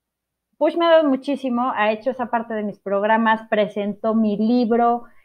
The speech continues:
estamos preparando el documental de los diez años de Pequeño Cerdo Capitalista, que el libro el año que viene cumple diez años, el blog cumplió de diez años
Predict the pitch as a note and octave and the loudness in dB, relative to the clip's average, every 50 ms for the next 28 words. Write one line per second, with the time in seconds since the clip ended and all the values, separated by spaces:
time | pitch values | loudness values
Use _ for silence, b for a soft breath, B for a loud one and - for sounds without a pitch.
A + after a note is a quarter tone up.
0 | b b - G#3 G#3 - B3+ A#3+ A#3 C4 A#3 - G#3+ G#3 G#3+ A3 A3+ A3+ A#3 G#3+ | b b -10 -6 -4 -2 -2 0 0 -2 0 2 2 2 2 4 2 2 4 2
1 | G3 G3+ G3+ G3 G3 G3 F#3+ G3 G#3 G#3 G#3+ G#3+ G#3+ G#3+ G3+ F#3+ F3+ E3+ - F3+ | 2 0 0 -4 -4 -4 0 0 2 2 2 2 2 4 4 2 0 0 -4 -2
2 | A3 G#3+ G#3 G#3+ A3+ G#3 G#3+ G#3+ G#3 G#3 G3+ G3+ F3+ - F#3 F#3+ G3 F#3 - F#3+ | 0 0 0 0 0 -2 -2 -2 -2 -2 -4 -4 -4 -6 -6 -6 -6 -4 -4 -4
3 | F3+ F#3+ - F#3+ E3+ F3 - E3+ F3+ F3+ - - G3 F#3+ - - F3 E3 F3+ - | -4 -4 -4 -6 -6 -4 -4 -4 -4 -6 -6 -4 -6 -4 -4 -2 -2 -2 -2 0
4 | G3+ G3+ A3 A#3+ B3 A3 A3+ A#3 A#3 A#3+ A#3+ - - G#3+ F#3+ G3+ G#3 A3 A#3 A3+ | 0 2 2 2 2 2 2 4 4 4 2 2 0 2 2 4 4 4 2 0
5 | A3+ G#3+ G3+ G3 F#3+ G3 F#3+ - G3 G3 G3 G3+ F#3+ F3+ F3+ F3+ - - F#3 F#3 | 0 0 0 0 -2 -2 -4 -6 -8 -4 -2 0 0 0 0 -2 -4 -6 -8 -8
6 | F#3 F#3+ F#3+ - A3 F#3+ F3+ F3 G#3+ G#3+ G#3 G#3 G#3+ - _ - F#3 F#3+ - - | -8 -10 -10 -12 -12 -10 -6 -2 2 2 2 2 0 -4 _ -12 -10 -10 -8 -4
7 | G#3+ G#3 G#3 G#3+ G#3+ G#3+ G#3 G#3+ - _ _ _ _ _ _ _ _ _ - F#3 | 0 2 6 6 6 6 6 2 -2 _ _ _ _ _ _ _ _ _ -6 -2
8 | F#3+ F#3 F3+ F3 E3+ G3+ G3 G3+ G3 - G#3+ G3+ G3 G3+ G3 F#3+ F#3+ F#3 | -2 0 0 0 0 0 0 0 0 0 -2 -2 -2 -2 -4 -4 -6 -8